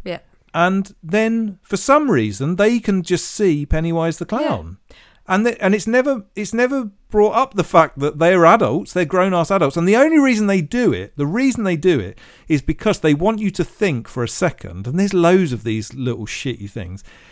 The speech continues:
Speaker 2: they want you to think for a second that one of them is the little guy from the,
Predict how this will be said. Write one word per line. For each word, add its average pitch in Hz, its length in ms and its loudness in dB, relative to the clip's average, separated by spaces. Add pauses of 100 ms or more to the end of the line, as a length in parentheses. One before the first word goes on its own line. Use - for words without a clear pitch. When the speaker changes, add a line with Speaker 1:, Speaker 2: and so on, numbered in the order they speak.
(220)
Speaker 2:
they 160 140 4
want 214 220 4
you 226 60 -2
to 214 80 0
think 214 220 -2
for 160 60 0
a 135 60 0
second 131 260 -2
that 127 100 -4
one 151 240 2
of 127 80 -2
them 120 180 -2
is 113 180 -4
the 113 460 -4 (600)
little 139 340 2
guy 92 320 -8
from 113 260 -8
the, 107 220 -6